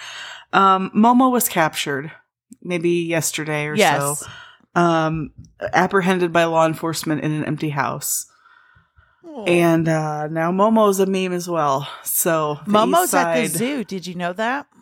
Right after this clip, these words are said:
Speaker 1: Momo is at the zoo. Well, yeah. So Momo is actually downtown, not on the east side right now. But I believe Momo will be returned to his dad, I believe.
Speaker 2: I don't know.
Speaker 1: I could be wrong. You know what? Maybe not.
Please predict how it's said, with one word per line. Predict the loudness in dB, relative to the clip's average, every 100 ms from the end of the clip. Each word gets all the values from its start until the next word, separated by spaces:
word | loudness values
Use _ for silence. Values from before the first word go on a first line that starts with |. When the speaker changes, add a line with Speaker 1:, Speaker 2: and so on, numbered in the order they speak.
| 0
Speaker 1:
Momo | 2 4 4 4
is | 2 0
at | -4
the | -2
zoo. | -2 -2
Well, | -2 2 4
yeah. | 4 2
So | 0 -4
Momo | -4 -4 -4 -4
is |
actually | -4 -4 -4 -4
downtown, | -2 -2 -2 -2 -2
not | -6
on | -6 -8
the |
east | -10 -8
side | -8 -6
right | -6 -2
now. | 0
But | 2 4
I | 4
believe | 2 2 2
Momo | 4 4 4 2
will | 2
be | 0
returned | 0 -4 -4 -4 -2 -6 -10 _ _ _ _ _ -10
to | 0 2 4
his | 4 4 4 4 2 0 -4
dad, | 0 0 0 -4 -14 _ _
I | -4
believe. | 0 2 2 0 -6 _ _ _ _ _ _ _ _ _ _ _ -8
Speaker 2:
I | -4 -2
don't | 0 2
know. | 4 6 6
Speaker 1:
I | 4
could | 4
be | 4
wrong. | 4 4 2 2 -6 _ _ _ _
You | 2
know | 4 4
what? | 4 0
Maybe | -4 -4 -2
not. | 0 0 0 -4